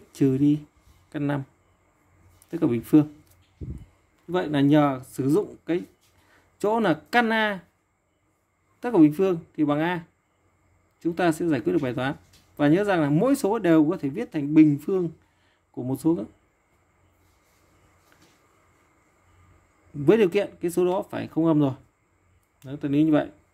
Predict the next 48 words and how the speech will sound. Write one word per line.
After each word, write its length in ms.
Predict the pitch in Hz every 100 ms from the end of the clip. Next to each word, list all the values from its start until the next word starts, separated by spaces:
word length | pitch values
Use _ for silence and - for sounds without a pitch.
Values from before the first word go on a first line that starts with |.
| _ -
để 80 |
áp 160 | 113 -
dụng 200 | 175 147
vào 140 | 131
làm 340 | 123 120 117 131
nhiều 200 | 147 147
dạng 180 | 147 -
bài 80 |
tập 140 | 120 117
khác 180 | 165 170
sau 180 | - 139
này. 120 | 127 - _ _ _ _ _ _ _ _ - _ _ _ _ _ _ _ _ _ _ _ _ _ -
Ứng 160 | 214 240
dụng 180 | 240
nội 120 | 214 190
dung 180 | 208
trên 220 | - 208 175 - _ _ _ _ _ _ _ _ _
thì 180 | - 170
chúng 100 | 196
ta 140 | 202
có 60 | 185
thể 140 | 175
giải 160 | 131 127
quyết 160 | 151 208
được 120 | 156
rất 160 | 202
nhiều 160 | 202 160
bài 140 | 135
toán. 240 | 131 143 190 _ _ _ _ _ _ _ _ _ _ _ _
Ví 120 | 151 220
dụ 140 | 240
như 240 | 180 185
dạng 180 | 175 180
toán 200 | 156 175
rút 120 | 233
gọn 200 | 226 202 - _ _ _
hay 160 | - 165
dạng 160 | 165
toán 220 | 165 156 170
giải 160 | 127
phương 100 | 147
trình 240 | 156 147 127
như 100 | 156
bài 120 | 147
tập 160 | 131 131
số 120 | -
mười 140 | 160 139
lăm. 160 | 147